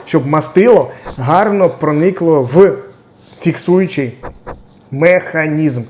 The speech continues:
Це реально працює. Тому що ці лижі з фіксаторами були, е, ск-, сконструйовані для того, щоб вони вищолкувались. Але повірте мені, ніхто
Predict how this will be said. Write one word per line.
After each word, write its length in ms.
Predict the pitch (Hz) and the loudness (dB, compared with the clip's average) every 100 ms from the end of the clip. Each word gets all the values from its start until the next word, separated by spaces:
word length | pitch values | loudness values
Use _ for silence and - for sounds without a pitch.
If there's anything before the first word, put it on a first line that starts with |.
| - - _ - | -14 -20 _ 0
Це 180 | 165 | 2
реально 440 | 165 147 156 180 175 | 4 2 0 0 -2
працює. 540 | 156 151 - 147 117 110 _ _ _ - - - _ _ _ _ | -2 -4 -2 -4 -4 -10 _ _ _ -18 -18 -20 _ _ _ _
Тому 320 | 165 170 208 | 2 4 4
що 300 | 185 - 123 120 - _ _ _ _ _ _ _ _ _ _ _ _ | 2 -4 -8 -12 -20 _ _ _ _ _ _ _ _ _ _ _ _
ці 200 | - 185 | 0 4
лижі 600 | 160 180 208 160 135 117 - _ _ _ _ | 6 4 2 0 -2 -6 -14 _ _ _ _
з 100 | - | -8
фіксаторами 800 | - 180 - 170 156 131 127 117 113 _ _ - | -2 -2 0 0 0 -4 -4 -6 -14 _ _ -10
були, 500 | 135 165 175 180 147 - _ _ _ _ _ - - | 0 4 4 2 -2 -8 _ _ _ _ _ -14 -6
е, 40 | |
ск-, 440 | 135 131 127 - | -4 -4 -8 -18
сконструйовані 760 | - - 165 156 160 175 202 170 | -20 -6 -4 0 2 4 4 2
для 140 | 139 151 | 0 0
того, 320 | 190 214 196 | 4 6 4
щоб 180 | 156 139 | 2 0
вони 260 | 156 185 | 2 2
вищолкувались. 1200 | 143 151 185 - 160 175 170 - 151 156 147 131 - | 2 2 2 0 0 2 0 -2 -2 0 -2 -4 -2
Але 220 | 156 170 | 0 0
повірте 560 | 170 156 147 190 180 160 | 2 0 2 0 0 0
мені, 500 | 160 165 147 120 - - | 2 0 0 -4 -14 -4
ніхто 720 | 156 214 - - 160 160 165 | 0 0 0 0 4 4 4